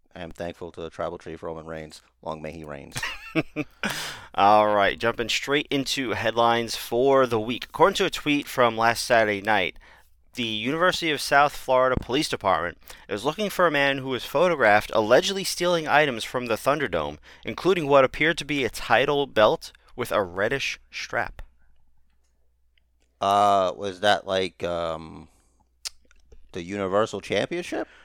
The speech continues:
Speaker 2: Couldn't
Speaker 1: The red one?
Speaker 2: the, so the image only showed, like, the back part of the strap.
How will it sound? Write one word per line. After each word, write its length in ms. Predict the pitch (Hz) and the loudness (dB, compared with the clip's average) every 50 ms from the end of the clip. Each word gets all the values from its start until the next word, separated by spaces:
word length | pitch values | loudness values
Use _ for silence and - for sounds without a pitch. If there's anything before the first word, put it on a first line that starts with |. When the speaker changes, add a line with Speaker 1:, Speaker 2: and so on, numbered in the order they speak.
| _ _ _ - | _ _ _ -6
Speaker 2:
Couldn't 340 | - - - 190 208 214 214 | -4 0 2 2 2 2 2
Speaker 1:
The 40 | 185 | 0
red 140 | 190 - 151 | 0 0 -2
one? 320 | 165 185 208 214 294 247 _ _ _ - | -4 -4 -4 -4 -6 -10 _ _ _ -2
Speaker 2:
the, 360 | 135 147 151 147 147 151 - - - | 0 2 2 2 2 0 -4 -6 -8
so 240 | - - - 151 143 | -2 0 2 2 4
the 140 | 135 143 - | 4 2 4
image 440 | 160 175 196 214 214 196 - - - 147 - - | 4 4 4 2 2 2 0 0 0 0 2 4
only 240 | 139 147 165 180 190 | 6 6 6 4 2
showed, 380 | 180 - - 156 151 147 147 131 | 2 4 4 6 6 6 6 6
like, 200 | 131 120 117 - | 6 6 6 4
the 80 | 123 110 | 0 0
back 480 | 101 - 110 104 104 107 - - - | 4 6 8 8 8 8 6 2 -4
part 260 | - - 113 101 98 95 | -4 0 2 2 2 2
of 60 | 90 | -2
the 60 | 90 | -4
strap. 460 | - - - - 98 95 104 131 - | -6 -4 0 4 4 6 6 4 2